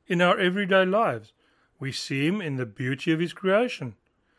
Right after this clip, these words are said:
We see him in the blessings he showers upon us. We see him in his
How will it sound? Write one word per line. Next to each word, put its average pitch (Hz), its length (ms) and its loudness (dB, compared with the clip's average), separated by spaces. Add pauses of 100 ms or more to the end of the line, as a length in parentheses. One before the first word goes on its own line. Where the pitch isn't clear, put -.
(240)
We 190 120 4
see 247 280 6
him 254 100 6
in 202 160 4
the 175 100 4
blessings 175 580 2
he 175 100 -2
showers 180 500 6
upon 208 340 0
us. - 320 -8 (840)
We 143 100 -4
see 202 260 4
him 208 100 2
in 175 100 0
his 180 180 2